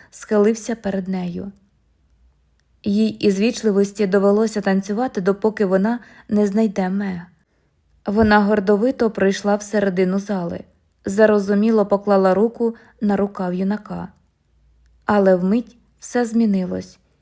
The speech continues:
і її ніжки знову ковзали і ковзали. Люстри, азалії, сукні, рожеві обличчя,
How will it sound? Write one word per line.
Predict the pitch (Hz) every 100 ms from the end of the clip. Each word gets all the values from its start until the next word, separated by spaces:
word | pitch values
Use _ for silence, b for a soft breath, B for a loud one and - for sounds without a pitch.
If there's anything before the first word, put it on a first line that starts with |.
| _ _
і | 214
її | 214 208
ніжки | 208 208 - 196
знову | 185 196 220 208
ковзали | 202 190 226 214 208 202 -
і | 202
ковзали. | - 185 185 185 185 180 190 _ _ _ _ - 196
Люстри, | 185 196 214 - 196 196 _ -
азалії, | 196 175 185 202 196 185
сукні, | 185 - 208 208 208 196 B B B _
рожеві | 202 202 180 202 220 220 -
обличчя, | 196 180 180 175 - 185